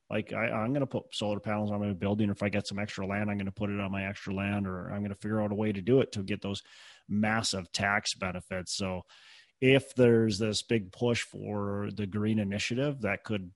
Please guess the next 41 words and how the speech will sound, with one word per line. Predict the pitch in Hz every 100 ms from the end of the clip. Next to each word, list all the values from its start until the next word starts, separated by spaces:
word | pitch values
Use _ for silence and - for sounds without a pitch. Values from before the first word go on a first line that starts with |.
| _ -
benefit | 98 101 - 98
real | - 101 107
estate, | 117 - 101
that | 110 120
could | 117
actually | 113 101
benefit | 82 101 117 - 95
real | 92
estate | 90 - 90
owners, | 87 87 87
I | 90
think, | 82 90
quite | - 90
a | 85
bit | 90 87 - _ _ _ _ _ _ -
if | 98
they | 92
wanna | 90 87
take | - 98
advantage | 87 90 92 95
of | 87
some | - 90
of |
those, | 92 90 - - _ _ _ _ _ _ _ _ 135
um, | 82 - 98 98 _ _ _ -
opportunities | 110 110 113 107 104 95
that | 101 101
are, | 104
they're | 110 107
gonna | 101
present | 98 101 101
themselves. | 98 98 90
So | 113 - - -
that's, | 208 233 -
that's, | 160 190 -
I | 147
think | - 240
that's | 247 -
the | 185
key, | - 180 92 - -
right? | 117 139